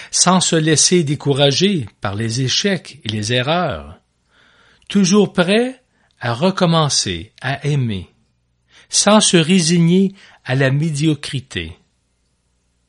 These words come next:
Augustin d'Hippone écrivait à ce propos,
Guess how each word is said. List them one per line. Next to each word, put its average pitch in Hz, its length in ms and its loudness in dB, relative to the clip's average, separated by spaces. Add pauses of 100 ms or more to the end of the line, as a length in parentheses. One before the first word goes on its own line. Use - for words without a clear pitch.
(1040)
Augustin 139 560 0
d'Hippone 143 800 -4
écrivait 123 800 -2
à 123 100 -4
ce 117 140 -4
propos, 151 640 -6